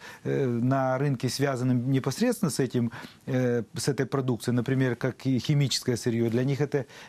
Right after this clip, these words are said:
необычайно болезненные, э, все флуктуации, потому что,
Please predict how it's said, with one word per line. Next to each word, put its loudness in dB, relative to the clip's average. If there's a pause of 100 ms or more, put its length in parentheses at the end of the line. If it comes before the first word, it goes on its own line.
необычайно 2
болезненные, 2 (320)
э, 0
все 0
флуктуации, -2
потому 2
что, -2